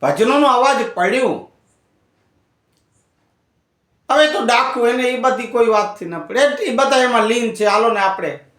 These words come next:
ઘોડી છોડી લઈએ. મારા ભાઈઓ, જેવો ઘોડી છોડવા ગયા અને ઘોડી હાણાણી,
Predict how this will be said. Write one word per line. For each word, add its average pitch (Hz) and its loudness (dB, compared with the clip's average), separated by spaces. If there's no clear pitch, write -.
ઘોડી 185 2
છોડી 180 -2
લઈએ. 151 -8
મારા 175 2
ભાઈઓ, 208 2
જેવો 320 2
ઘોડી 262 2
છોડવા 233 2
ગયા - 0
અને 196 -2
ઘોડી 220 2
હાણાણી, 170 0